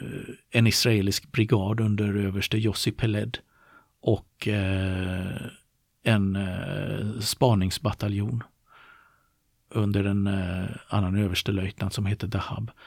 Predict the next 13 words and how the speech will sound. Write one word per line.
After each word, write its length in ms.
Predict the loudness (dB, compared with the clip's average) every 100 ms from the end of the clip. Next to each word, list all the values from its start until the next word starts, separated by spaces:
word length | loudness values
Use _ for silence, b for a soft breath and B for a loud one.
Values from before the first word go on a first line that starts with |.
| B
fram 460 | -8 0 2 2 -2
till, 440 | -4 -4 -4 -6 -10 _ _ _ _ _ _ _ -12
ehm, 600 | -6 -4 -4 -6 -8 -12 _ _ _ _ _ _ -20 _ 0
Tel 220 | 2 2
Saki. 560 | 0 -2 -4 -8 -8 _ _ _ _ _ _ _ _ _ _ _ _ _ _ _ _ _ _ _ _ _ _
Och 240 | 0 2 4
i 100 | 4
den 140 | 4
här, 380 | 4 2 -4 -2
mitt 320 | 0 0 0
i 40 | 0
det 100 |
här 140 | 0